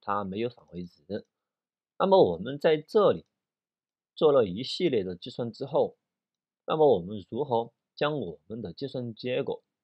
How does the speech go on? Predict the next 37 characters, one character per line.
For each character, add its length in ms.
告 240
诉 200
给 200
G 160
P 160
U 160
呢？ 140
那 80
么 140
我 120
们 100
其 160
实 120
就 160
是 100
通 400
过 240
这 240
一 140
个 240
变 180
量 240
来 280
告 260
诉 180
G 180
P 180
U， 200
因 100
为 100
它 140
是 160
顶 240
点 160
组 160
合 140
器， 320